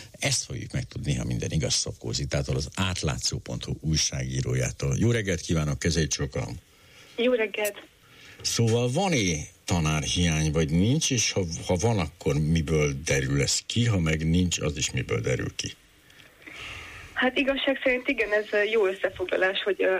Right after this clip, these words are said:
Speaker 2: két egészen eltérő álláspont van,
Speaker 1: Mhm.
Speaker 2: mert hogy a kormány, ö, többször is hangsúlyozta, legutóbb éppen az idei tanévkezdés elején, hogy igazság szerint, ö, semmi baj nincs, nincsen tanárhiány, ö, bár bizonyos szakokon nehéz pedagógust találni.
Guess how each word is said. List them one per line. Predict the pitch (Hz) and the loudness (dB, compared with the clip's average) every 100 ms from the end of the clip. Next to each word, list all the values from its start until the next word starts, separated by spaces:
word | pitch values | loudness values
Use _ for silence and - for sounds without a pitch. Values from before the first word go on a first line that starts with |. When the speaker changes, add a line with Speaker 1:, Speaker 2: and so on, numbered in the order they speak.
| - | -2
Speaker 2:
két | - 202 196 | -2 0 0
egészen | 185 - 185 190 | -2 -2 -2 0
eltérő | 180 180 - 185 180 | 0 0 0 0 2
álláspont | 185 185 175 - - 185 85 | 0 0 -2 -4 -2 0 2
van, | 160 | 2
Speaker 1:
Mhm. | |
Speaker 2:
mert | 196 196 | 0 -2
hogy | 190 | -2
a | 196 | -2
kormány, | - 190 175 170 170 170 | 2 2 2 2 2 0
ö, | 170 | 0
többször | - 180 - 156 | 0 -2 0 0
is | 170 - | 0 -2
hangsúlyozta, | 165 - 185 185 190 190 | 0 2 4 2 0 0
legutóbb | 190 175 170 165 156 | 0 -2 -2 -2 0
éppen | 175 - 156 | -2 0 0
az | 170 | 0
idei | 151 151 | 2 0
tanévkezdés | - 151 151 - 156 165 - | 0 0 0 0 -4 0 0
elején, | - - - 285 - | 0 0 0 0 -2
hogy | - - - - - - | -2 -4 -6 -12 -10 -6
igazság | - 175 175 - 165 - | -2 0 2 0 -2 -2
szerint, | 151 151 - | 0 0 2
ö, | 160 160 | 0 2
semmi | 226 220 208 | 0 0 0
baj | 190 190 | 2 2
nincs, | 185 170 175 - | 2 0 0 0
nincsen | 170 165 - 156 | -2 0 -2 -2
tanárhiány, | 190 180 175 185 170 165 165 165 - - - - | 0 0 0 -2 0 2 0 -2 -12 -16 -14 0
ö, | 170 156 | 2 2
bár | 165 170 | 2 0
bizonyos | 180 165 151 151 - - | 0 0 0 0 -2 -4
szakokon | 196 - - 165 | -2 0 0 0
nehéz | 160 165 165 147 - | 0 0 2 0 2
pedagógust | 156 156 151 285 294 - | 0 0 0 0 -2 0
találni. | 202 220 226 226 | 2 2 0 -2